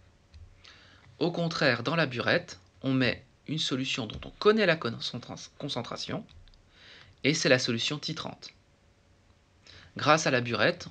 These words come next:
on va repérer un volume, qui est le volume dit à l'équivalence, euh, qui va nous permettre de remonter à la concentration inconnue de la solution attitrée.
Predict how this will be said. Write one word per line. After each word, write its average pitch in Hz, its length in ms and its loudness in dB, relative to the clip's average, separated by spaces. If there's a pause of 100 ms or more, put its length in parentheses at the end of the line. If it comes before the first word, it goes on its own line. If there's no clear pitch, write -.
on 127 60 -4
va 117 120 0
repérer 147 540 -2
un 123 100 0
volume, 117 440 -2 (840)
qui 131 200 2
est 123 80 8
le 120 180 4
volume 131 560 -2 (480)
dit 127 320 -6
à 127 100 0
l'équivalence, 110 840 -4 (960)
euh, 95 280 -2
qui - 180 -4
va 127 100 2
nous 127 140 0
permettre 123 340 0
de 135 60 2
remonter 117 480 0
à 131 100 6
la 127 100 6
concentration - 640 -6 (120)
inconnue 143 560 0 (600)
de 127 80 2
la 123 120 8
solution 110 400 -2
attitrée. - 400 -10